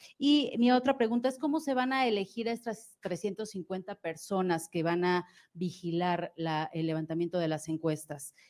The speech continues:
y de qué entidades, eh, vienen? Y, eh, esta auditoría que van a realizar de la muestra será, eh, pública, eh, Mario, y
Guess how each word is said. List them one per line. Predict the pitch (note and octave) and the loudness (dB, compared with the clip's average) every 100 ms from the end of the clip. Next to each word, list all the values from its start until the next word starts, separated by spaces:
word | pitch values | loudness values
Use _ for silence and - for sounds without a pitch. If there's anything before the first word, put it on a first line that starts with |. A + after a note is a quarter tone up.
| _ | _
y | D#3+ | -4
de | D#3+ E3 | -2 -2
qué | E3 F3+ E3+ | 0 0 2
entidades, | E3 D#3+ F3 F3 E3+ - | 2 2 4 2 0 0
eh, | D#3 | 0
vienen? | D#3+ A3+ C4+ E4 G4 _ _ - | 4 4 4 2 0 _ _ -16
Y, | - C#4+ D4+ C#4+ - | 2 6 6 6 6
eh, | A3+ A3 G#3+ G#3+ G#3+ G#3+ G#3+ _ | 6 8 8 6 6 4 0 _
esta | B3 B3+ D4 | 4 4 4
auditoría | C4+ A3 G3+ G3+ A3+ | 4 4 2 2 2
que | A#3 | 2
van | G#3 G3+ | 2 2
a | |
realizar | G#3+ F3+ E3 F3+ G3+ | 2 0 0 -2 -2
de | G3+ | 0
la | E3+ | 0
muestra | F3+ F#3+ G3 G#3+ | 0 -2 -4 -6
será, | G#3 F3+ F#3 G3 F3+ | -2 2 4 6 4
eh, | E3 D#3 | 2 0
pública, | D#3 - A#3 B3+ B3+ B3+ B3+ B3 - - | 0 0 2 2 0 2 4 2 -2 -4
eh, | G3 G3 G3 | -2 0 0
Mario, | G#3 A3+ C#4 | -2 0 -2
y | - A#3 C#4 C#4+ | 0 2 2 0